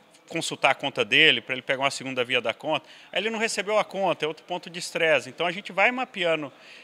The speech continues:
essa jornada pra facilitar a vida dele. Mas, de novo, o, o ponto principal do digital é entender a jornada. O aplicativo é o que eu vou colocar ali. O digital pode ser mudar um processo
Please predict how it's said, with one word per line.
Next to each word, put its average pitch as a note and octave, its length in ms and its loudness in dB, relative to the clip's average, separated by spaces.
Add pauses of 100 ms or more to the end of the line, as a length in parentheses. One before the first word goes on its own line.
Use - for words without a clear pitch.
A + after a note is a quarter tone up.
essa C3+ 260 -2
jornada D3 500 2
pra G3 160 -2
facilitar F#3+ 540 -2
a F#3+ 60 4
vida F#3+ 240 -6
dele. C3+ 320 0 (320)
Mas, D3 120 -4
de F#3 80 -4
novo, C3+ 320 -4
o, A#2 280 -14
o A2+ 40 -14 (140)
ponto F#3 300 -8
principal G3+ 720 -4
do C3+ 120 -12
digital B2+ 360 -6
é - 20 -8
entender E3+ 300 -6
a F3 80 -2
jornada. B2+ 580 -2 (340)
O - 60 -4
aplicativo A#3 640 -2
é C4 80 2
o B3 140 0
que - 140 -14
eu A#3+ 60 0
vou A#3+ 120 -4
colocar A#3 380 0
ali. F#3 160 0
O D3+ 80 -2
digital E3+ 340 -2
pode A#3 220 -4
ser B3+ 100 -6
mudar A#3+ 200 -4
um A#3+ 60 -4
processo G3+ 680 -2